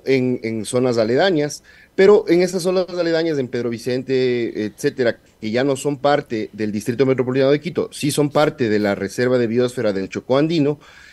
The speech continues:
eh, evidentemente ellos también tienen actividades ganaderas, eh, agrícolas. Entonces, principalmente la importancia de esta producción se, eh, eh, repercute, digamos, en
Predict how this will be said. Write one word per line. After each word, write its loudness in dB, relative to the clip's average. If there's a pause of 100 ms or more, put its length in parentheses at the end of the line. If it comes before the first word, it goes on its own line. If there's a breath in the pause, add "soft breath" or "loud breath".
(160 loud breath)
eh, 6 (140)
evidentemente 2
ellos 0
también -4
tienen 0
actividades 0
ganaderas, 0
eh, -4
agrícolas. 0
Entonces, -2 (520 loud breath)
principalmente 2
la 2
importancia -2
de -2
esta -4
producción -2 (200 soft breath)
se, 2
eh, 4
eh, 0
repercute, 0
digamos, 0
en 2